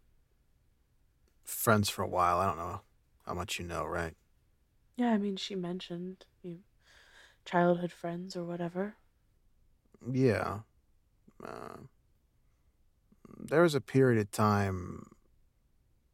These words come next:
Speaker 1: where we weren't, and I was on my own for a while.
Speaker 2: Okay.
Speaker 1: And it was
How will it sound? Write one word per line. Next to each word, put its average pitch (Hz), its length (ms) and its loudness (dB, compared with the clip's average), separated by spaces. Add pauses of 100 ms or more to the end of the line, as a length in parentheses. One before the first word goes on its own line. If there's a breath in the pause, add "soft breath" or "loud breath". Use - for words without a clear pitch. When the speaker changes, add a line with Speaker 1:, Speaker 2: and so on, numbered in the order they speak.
(1400)
Speaker 1:
where 123 120 -2
we 123 120 4
weren't, 113 400 2 (840)
and 92 680 0 (2000)
I 113 120 6
was 123 160 4
on 120 140 6
my 110 140 6
own 101 140 4
for - 160 -6
a 90 60 -4
while. 87 300 -4 (1120)
Speaker 2:
Okay. 190 460 -12 (1400)
Speaker 1:
And 123 300 -2
it 135 120 2
was 107 400 -6